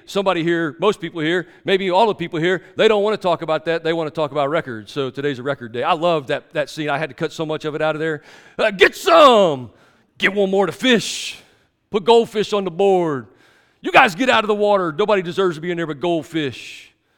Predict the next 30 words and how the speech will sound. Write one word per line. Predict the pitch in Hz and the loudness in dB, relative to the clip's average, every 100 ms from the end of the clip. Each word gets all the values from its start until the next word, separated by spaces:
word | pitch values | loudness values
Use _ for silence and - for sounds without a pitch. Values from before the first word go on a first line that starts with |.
| _ _ | _ _
His | 135 | -18
focus | - 147 135 117 | -8 -6 -6 -12
was | 110 - | -20 -20
completely | 110 - - 135 120 104 | -20 -20 -12 -12 -10 -12
wrong. | 101 95 92 85 _ _ _ _ _ _ _ _ _ _ _ _ _ _ _ _ _ _ _ | -12 -14 -18 -20 _ _ _ _ _ _ _ _ _ _ _ _ _ _ _ _ _ _ _
You | 127 131 | -14 -10
know, | 131 | -8
when | 127 | -6
our, | 135 | -8
when | 123 131 | -8 -10
we | 156 | -6
get | 156 | -4
our | 139 | -4
focus | 117 147 143 127 | -4 -8 -8 -14
off | 113 | -12
what | 131 117 | -12 -10
God | 127 123 | -8 -8
has | 107 | -10
told | 131 131 | -14 -14
us | 120 | -14
to | 120 | -16
focus | - 123 127 135 | -16 -16 -16 -14
on, | 127 123 | -12 -12
man, | 123 120 | -14 -14
our | 123 120 110 | -12 -12 -10
life | 110 107 | -10 -12
will | 107 | -16
be | 95 95 | -18 -18
completely | 90 - _ 104 110 110 95 | -20 -20 _ -18 -18 -16 -18
wrong. | 95 92 90 | -16 -16 -18